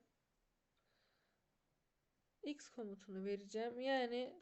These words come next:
çalıştırma komutunu vereceğim. Execute U eşittir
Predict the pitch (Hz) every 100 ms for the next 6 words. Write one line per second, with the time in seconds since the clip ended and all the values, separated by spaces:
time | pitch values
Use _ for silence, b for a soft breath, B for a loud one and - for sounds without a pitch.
0 | - - 269 262 - - 269 269 262 196
1 | 196 190 190 185 190 196 202 220 214 214
2 | - - - 208 220 - - b b b
3 | b _ - 254 233 233 247 _ _ _
4 | _ _ _ _ _ _ - 214 220 -
5 | - 247 247